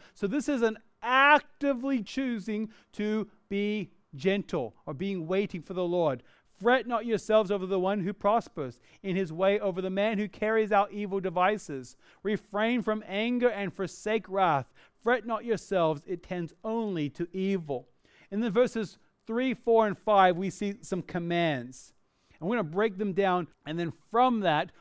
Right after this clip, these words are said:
we'll make some application for our lives. First of all, it says, "Accept God's guidance." Verse number three says,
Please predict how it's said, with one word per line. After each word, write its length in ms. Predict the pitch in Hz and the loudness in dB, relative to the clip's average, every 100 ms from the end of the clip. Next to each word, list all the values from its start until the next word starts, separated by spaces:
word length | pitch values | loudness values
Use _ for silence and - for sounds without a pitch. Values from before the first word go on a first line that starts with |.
| _ | _
we'll 100 | 170 | -6
make 160 | 180 175 | -4 -6
some 160 | 165 | -8
application 680 | 170 165 175 - 156 147 160 | -6 -4 -4 -4 -2 -4 -6
for 160 | 135 147 | -6 -2
our 160 | 135 135 | -2 -2
lives. 560 | 127 120 110 - - _ _ _ _ _ _ _ _ _ _ _ | -2 -6 -8 -18 -20 _ _ _ _ _ _ _ _ _ _ _
First 240 | 233 262 233 | 2 2 2
of 80 | |
all, 80 | 214 | 2
it 80 | 190 | 2
says, 400 | - 202 196 - - _ - | 4 6 6 2 -10 _ -18
"Accept 420 | 156 254 254 170 | -4 0 0 -2
God's 380 | 135 214 220 180 | 2 4 4 2
guidance." 720 | 147 175 175 180 151 127 - 160 | 2 4 6 6 2 -4 -10 0
Verse 300 | 226 - 254 | 2 2 -2
number 180 | 233 | -2
three 380 | 208 - 220 226 | -2 0 2 2
says, 400 | 196 220 202 185 | 0 4 4 2